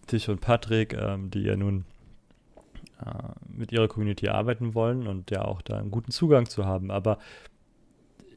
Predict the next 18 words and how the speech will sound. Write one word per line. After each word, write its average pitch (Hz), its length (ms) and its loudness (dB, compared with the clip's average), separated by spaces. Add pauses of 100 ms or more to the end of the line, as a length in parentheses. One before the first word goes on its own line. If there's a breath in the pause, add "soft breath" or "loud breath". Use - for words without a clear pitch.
(180)
ich, 90 140 -18 (180)
ich - 200 -12 (160)
will 127 220 4
halt 151 180 2
nicht, 101 260 -4
dass - 300 -4 (920)
man 104 260 -2
weiß, 98 260 -2
wo 104 60 4
ich 98 160 -2
wohne, 98 320 0
wenn 98 100 -2
ich 104 120 -4
das - 180 -10
nicht 101 160 -4
will, 104 340 2
so, 95 320 -2
ne? 120 260 0